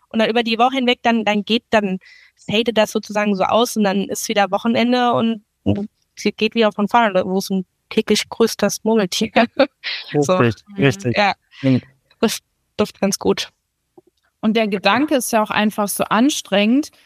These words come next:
Speaker 3: jeden Tag so aufzuwachen und zu denken, „Oh, ich mach Diät“, ne?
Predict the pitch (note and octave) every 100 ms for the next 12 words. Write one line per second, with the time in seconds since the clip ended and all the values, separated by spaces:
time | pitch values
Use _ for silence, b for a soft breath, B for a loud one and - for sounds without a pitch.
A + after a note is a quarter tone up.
0 | b b b F#3 A#3+ B3 C#4 B3 B3 -
1 | - B3 - A#3 A#3 B3 B3 A3 - G3+
2 | A3 A#3 B2 G#3 A3+ A3+ A3+ - A3+ A#3
3 | C4 G3 - F#3+ G#3+ C#4